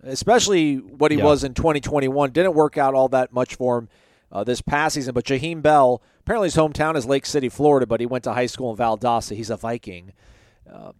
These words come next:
Speaker 1: transferring in from South Carolina. He
Speaker 2: No,
Speaker 1: spent
Speaker 2: no, no.
Speaker 1: three
Speaker 2: He's a Wildcat.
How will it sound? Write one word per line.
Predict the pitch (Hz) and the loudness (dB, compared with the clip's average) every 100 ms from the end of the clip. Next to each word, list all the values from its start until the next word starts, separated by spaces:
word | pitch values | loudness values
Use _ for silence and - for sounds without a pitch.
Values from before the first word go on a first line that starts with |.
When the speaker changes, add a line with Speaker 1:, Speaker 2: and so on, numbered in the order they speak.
| - | -14
Speaker 1:
transferring | - 147 151 151 | -2 -2 -2 -4
in | 147 | -6
from | 135 135 123 | -4 -6 0
South | 139 131 | 2 2
Carolina. | - 139 127 131 131 | 0 0 0 0 -2
He | 120 | -6
Speaker 2:
No, | |
Speaker 1:
spent | 113 151 | -2 0
Speaker 2:
no, | 151 | 2
no. | 156 | 2
Speaker 1:
three | 120 | 0
Speaker 2:
He's | 104 | -2
a | 98 | -6
Wildcat. | 95 143 131 - 101 82 - | -2 0 0 -2 -6 -6 -8